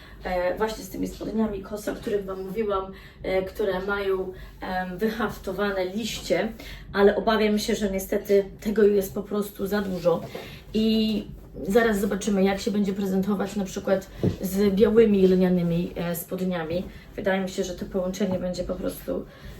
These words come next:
lepsze. Em, no, jest całkiem też fajnie. I po raz kolejny do tego możecie nałożyć,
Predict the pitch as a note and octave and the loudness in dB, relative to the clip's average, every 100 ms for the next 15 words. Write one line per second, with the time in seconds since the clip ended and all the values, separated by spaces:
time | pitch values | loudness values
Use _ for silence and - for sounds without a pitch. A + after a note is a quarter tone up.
0 | - G3 F3+ - G#3 A#3 - - - - | 0 2 2 0 -2 -2 -8 -14 -14 -16
1 | - - - - - G3 F#3+ F#3+ F#3+ - | -18 -18 -20 -8 0 2 4 2 0 -4
2 | - - - - - - - - - - | -14 -16 -16 -18 -18 -18 -16 -16 -16 -16
3 | - - - - G#3 - - - - - | -20 -18 -16 -12 -12 -12 -14 -16 -18 -20
4 | - - - - - - - - - - | -18 -20 -20 -20 -18 -18 -18 -20 -20 -20
5 | - - - - - C#4 C#5 - D#4 F#4+ | -20 -20 -20 -20 -6 -2 -2 2 2 2
6 | - D#4+ D4+ D#4+ D4 B3 G#3 - - G3 | 4 2 4 2 2 2 0 -4 -8 -6
7 | F3+ G#3 C4+ - - - - - - - | -6 -6 -8 -12 -20 -20 -20 -20 -18 -16
8 | - - B3+ B3 - C4 A#3+ A3 G#3 A3+ | -8 -4 -2 -4 -2 0 0 0 -2 -2
9 | A3+ G#3+ G#3 G3+ G#3 G3 G3 G3+ F#3+ - | -2 -4 -4 -4 -6 -4 -4 -6 -10 -12